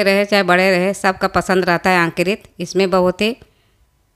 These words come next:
फ़ायदे वाला चीज़ है, इसीलिए बच्चे को भी खिलाना बहुत ही ज़रूरी है।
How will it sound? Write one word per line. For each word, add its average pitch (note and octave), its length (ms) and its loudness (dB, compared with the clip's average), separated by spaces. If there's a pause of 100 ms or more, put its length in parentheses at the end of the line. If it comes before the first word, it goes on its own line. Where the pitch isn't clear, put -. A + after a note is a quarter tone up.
(240)
फ़ायदे F3 340 2
वाला F3 240 2
चीज़ F3 260 -2
है, G3+ 120 0
इसीलिए F3+ 420 -2
बच्चे F3 260 -2
को F#3+ 140 -2
भी G#3 140 -2
खिलाना F3+ 440 0 (520)
बहुत E3 300 -2
ही G#3 80 -4
ज़रूरी F3 380 0
है। G3+ 240 -2